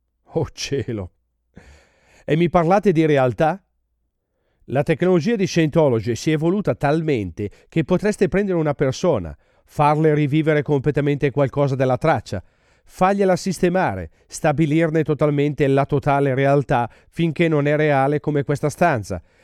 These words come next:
e poi rendere la persona capace di rimettere quel qualcosa al suo posto. Capace di cancellarlo, di rimetterlo al suo posto, di renderlo reale, di cancellarlo, di rimetterlo al suo posto, di renderlo reale,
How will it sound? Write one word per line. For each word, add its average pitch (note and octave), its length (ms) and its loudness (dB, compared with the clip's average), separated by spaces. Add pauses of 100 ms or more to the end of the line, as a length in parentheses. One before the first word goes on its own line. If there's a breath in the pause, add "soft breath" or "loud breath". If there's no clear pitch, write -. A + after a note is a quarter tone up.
e C#3 220 2
poi D#3+ 280 4
rendere C#3 420 0
la B2 120 0
persona C#3+ 520 0
capace D3+ 380 -4
di C#3+ 80 -4
rimettere C3 440 -2
quel C3 220 -2
qualcosa B2 500 -2
al C#3 100 -2
suo E3+ 200 -4
posto. - 460 -4 (1500)
Capace D3 400 -2
di C#3+ 100 -2
cancellarlo, D3 840 0 (260 soft breath)
di C#3+ 140 0
rimetterlo D3+ 440 2
al C#3+ 60 2
suo E3 180 0
posto, C#3 460 0 (200 soft breath)
di E3 220 2
renderlo F3+ 540 4
reale, E3 500 2
di C3+ 140 -4
cancellarlo, E3 840 0 (200 soft breath)
di E3 140 2
rimetterlo E3+ 440 2
al D#3+ 60 4
suo F3+ 180 2
posto, B2 540 0
di G3 140 2
renderlo G3 460 2
reale, D#3+ 520 0